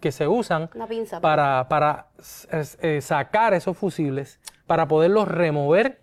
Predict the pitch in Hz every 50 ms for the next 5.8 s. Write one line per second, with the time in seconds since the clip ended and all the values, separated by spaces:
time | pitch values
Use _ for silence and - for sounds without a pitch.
0 | _ - 214 226 262 294 311 320 311 302 185 160 165 165 151 139 - 151 139 123
1 | - 170 214 277 302 240 - - 165 143 - 185 180 202 220 220 240 214 - -
2 | 147 135 135 131 131 127 - 147 139 185 175 - _ _ _ _ _ - 175 175
3 | 185 214 202 - 233 233 220 190 180 180 - 196 196 175 220 240 240 254 247 262
4 | 359 453 - _ - - 180 - 196 185 180 - 180 180 175 170 160 - 180 170
5 | 165 160 - 175 - 214 196 - 180 156 143 165 190 - - _